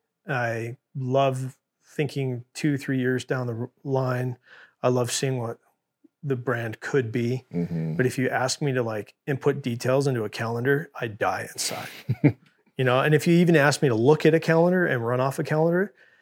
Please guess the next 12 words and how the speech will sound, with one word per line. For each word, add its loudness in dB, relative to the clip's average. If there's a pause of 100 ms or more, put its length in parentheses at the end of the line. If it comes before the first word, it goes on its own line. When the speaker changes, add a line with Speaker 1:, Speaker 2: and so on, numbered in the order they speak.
(280)
Speaker 1:
uh, -10 (380)
I 2
struggle. -2
Speaker 2:
Yeah. 2 (400)
Speaker 1:
I 4
know 6
I 6
have 4
to -6
do 4
that, -2 (460)
but -4